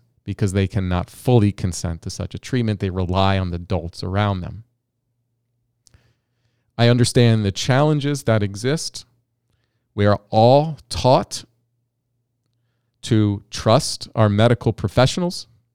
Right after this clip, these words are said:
and we believe that they are acting in good faith and with the best available scientific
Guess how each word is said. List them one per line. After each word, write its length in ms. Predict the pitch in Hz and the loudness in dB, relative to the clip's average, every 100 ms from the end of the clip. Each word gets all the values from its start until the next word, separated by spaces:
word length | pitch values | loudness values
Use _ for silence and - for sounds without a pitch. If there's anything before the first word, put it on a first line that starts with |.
| _ _ _ _ _ _ _ _ | _ _ _ _ _ _ _ _
and 160 | 110 110 | -2 2
we 100 | 104 | 0
believe 720 | 95 95 107 160 208 190 - _ - | 0 -2 0 0 -2 -8 -16 _ -6
that 120 | 107 | -2
they 140 | 107 | 0
are 120 | 104 101 | 0 0
acting 340 | 123 - 117 | -2 -2 -2
in 160 | 95 90 | -2 -2
good 200 | 104 90 | -4 -4
faith 420 | - 147 180 - | -6 -6 -6 -6
and 120 | 113 | -4
with 120 | 104 - | -4 -4
the 100 | 95 | -6
best 400 | 85 113 117 - | 0 0 0 -6
available 580 | 113 101 104 101 95 98 | -6 -2 -2 -2 -4 -8
scientific 720 | - 95 92 95 104 98 | -6 -6 -6 -6 -8 -8